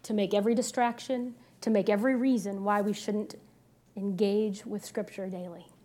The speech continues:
And some, sometimes he tries to make them be good,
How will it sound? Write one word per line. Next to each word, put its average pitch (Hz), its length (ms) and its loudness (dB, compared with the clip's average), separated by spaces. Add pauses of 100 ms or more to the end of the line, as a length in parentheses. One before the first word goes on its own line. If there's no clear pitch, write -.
(1200)
And 208 120 -6
some, 285 280 0
sometimes 285 420 -2
he 233 60 -4
tries 247 220 2
to 247 60 2
make 233 200 0
them 233 120 -2
be 220 120 0
good, 214 320 2